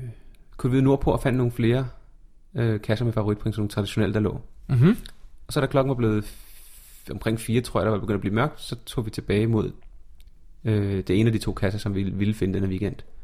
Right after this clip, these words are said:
Speaker 1: Fabrikken.
Speaker 2: Fabrikken. The Factory. Og Reloaded hedder den, ikke?
Speaker 1: Ja, for vi havde jo været der før og fundet den, den, øh, den første af dem, og nu
Speaker 2: Ja.
Speaker 1: har han lavet den om.
Speaker 2: Ja,
Speaker 1: Og,
Speaker 2: har han
Speaker 1: øh,
Speaker 2: gjort det nemmere eller sværere?
Speaker 1: Jeg synes, den er cirka det samme.
Speaker 2: Nå, okay.
Speaker 1: Hvad synes du om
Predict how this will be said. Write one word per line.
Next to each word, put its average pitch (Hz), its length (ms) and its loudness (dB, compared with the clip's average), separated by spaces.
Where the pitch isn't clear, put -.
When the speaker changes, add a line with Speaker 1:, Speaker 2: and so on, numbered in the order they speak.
Speaker 1:
Fabrikken. 92 400 0
Speaker 2:
Fabrikken. 113 480 -2
The 110 180 0
Factory. - 500 -12
Og 127 160 -4
Reloaded 135 440 4
hedder 123 200 -4
den, 151 100 -6
ikke? 202 140 -6
Speaker 1:
Ja, 120 160 -2
for - 100 -6
vi 127 80 0
havde 139 100 4
jo 110 40 4
været 110 140 4
der 123 60 0
før - 320 -4
og 120 100 -12
fundet 110 300 0
den, 101 300 -2
den, 95 260 -8
øh, 101 80 -8
den 101 120 -4
første 107 300 -2
af 101 60 -2
dem, 104 120 -6
og 107 100 -4
nu 110 80 4
Speaker 2:
Ja. 113 60 2
Speaker 1:
har 113 80 0
han 101 100 0
lavet 95 160 0
den 92 80 -6
om. 110 200 -8
Speaker 2:
Ja, 143 120 2
Speaker 1:
Og, 170 60 4
Speaker 2:
har 170 80 4
han 165 100 4
Speaker 1:
øh, 147 40 0
Speaker 2:
gjort 156 140 2
det - 80 -4
nemmere 226 220 2
eller 220 140 2
sværere? 240 420 -2
Speaker 1:
Jeg 101 280 0
synes, - 580 -6
den 95 100 -4
er 92 60 -6
cirka - 560 -4
det 90 100 -4
samme. 92 300 -6
Speaker 2:
Nå, 131 80 2
okay. 214 300 -2
Speaker 1:
Hvad 113 100 0
synes 113 160 0
du 123 80 0
om 117 80 2